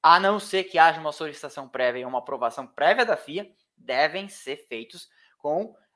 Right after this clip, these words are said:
a, vamos dizer assim, a especificação do carro já tinha, já tenha sido homologada, porque toda vez que o carro traz uma peça nova, isso é homologado pela fia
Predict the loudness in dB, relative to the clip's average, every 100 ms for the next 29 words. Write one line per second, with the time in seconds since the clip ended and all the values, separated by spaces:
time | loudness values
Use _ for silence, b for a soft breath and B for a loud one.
0 | _ _ -2 0 -2 -8 -12 -10 -10 -10
1 | -12 -12 -4 -2 -2 -2 -4 -4 0 2
2 | 2 0 -10 -8 -10 -6 -6 -4 -10 -10
3 | -12 -8 -4 0 2 0 -4 -10 -8 -8
4 | -10 4 4 4 -4 _ _ _ 6 6
5 | 6 0 -2 -6 -6 -4 -4 -6 -8 -4
6 | -4 -4 -2 -2 -4 -6 -6 -8 -12